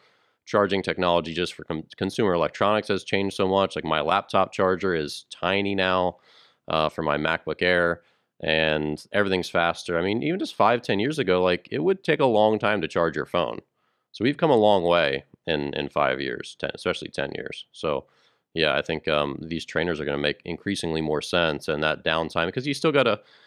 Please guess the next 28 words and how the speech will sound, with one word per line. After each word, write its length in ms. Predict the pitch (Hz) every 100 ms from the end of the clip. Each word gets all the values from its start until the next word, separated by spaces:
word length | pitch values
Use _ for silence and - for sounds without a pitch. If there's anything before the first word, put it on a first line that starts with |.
| _
you 100 | 156
know, 60 | 127
you 60 | 104
get 100 | 107
out 100 | 104
of 60 |
the 0 |
plane, 280 | - 101 107
I 80 | 95
assume, 380 | 92 101 98 87
I've 120 | 87
never 240 | 90 78 - _ _ _
flown 240 | - 87 85
one 100 | 78
of 60 |
these 140 | 76 -
planes, 360 | 92 90 78
but 100 | 82
I 40 | 78
assume 240 | - 85
you 100 | 82
wanna 180 | 80 76
get 160 | 85 80
out, 320 | 78 80 - _ _ _ 80
go 60 |
to 40 | 82
the 80 |
bathroom, 580 | 82 82 - 85 80 80